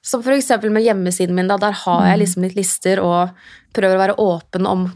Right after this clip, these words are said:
Speaker 1: hvor dyre ting egentlig er, da.
Speaker 2: Ja, fordi det
Speaker 1: Mm.
Speaker 2: vet jo ikke folk.
Speaker 1: Folk vet ikke, og selvfølgelig er det vanskelig å gi en pris til cosplay da når ikke man vet.
Speaker 2: Mm.
Speaker 1: Og det er også derfor jeg prøver å få ut Tinerific Agency, sånn at vi kan få litt mer styr på det og være åpen om pris, da.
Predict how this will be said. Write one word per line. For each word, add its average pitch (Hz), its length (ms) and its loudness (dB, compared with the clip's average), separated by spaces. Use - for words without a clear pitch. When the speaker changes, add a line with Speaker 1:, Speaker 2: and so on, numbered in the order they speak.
Speaker 1:
hvor 185 240 -4
dyre 185 260 -4
ting 190 160 -6
egentlig 202 380 -6
er, 220 160 0
da. 220 140 4
Speaker 2:
Ja, 226 160 4
fordi 226 500 0
det 226 140 2
Speaker 1:
Mm. 208 60 2
Speaker 2:
vet 170 360 2
jo 196 60 0
ikke 214 120 -6
folk. - 460 -8
Speaker 1:
Folk 285 200 -4
vet 220 200 0
ikke, 240 240 0
og 285 180 2
selvfølgelig 214 640 -2
er 240 160 2
det 208 80 -4
vanskelig 190 480 -2
å 190 160 0
gi 190 140 -2
en 190 120 -2
pris 185 240 -4
til 202 80 -2
cosplay 190 380 -2
da 185 120 0
når 196 160 -2
ikke 185 120 -12
man 185 220 -2
vet. 247 400 -2
Speaker 2:
Mm. 185 360 2
Speaker 1:
Og 180 60 -4
det 208 80 2
er 196 60 0
også 202 180 -4
derfor 180 300 -2
jeg 185 120 -2
prøver 190 180 -4
å 185 60 -8
få 185 160 -4
ut 180 80 -8
Tinerific 185 460 -6
Agency, 180 500 -4
sånn 180 220 -8
at - 60 -20
vi - 80 -10
kan - 260 -10
få 190 60 -2
litt 190 140 0
mer 185 100 -2
styr 185 300 -4
på 190 100 -4
det 190 80 2
og 190 140 0
være 190 120 -6
åpen 185 360 -4
om 196 100 -4
pris, 202 240 -6
da. - 140 -10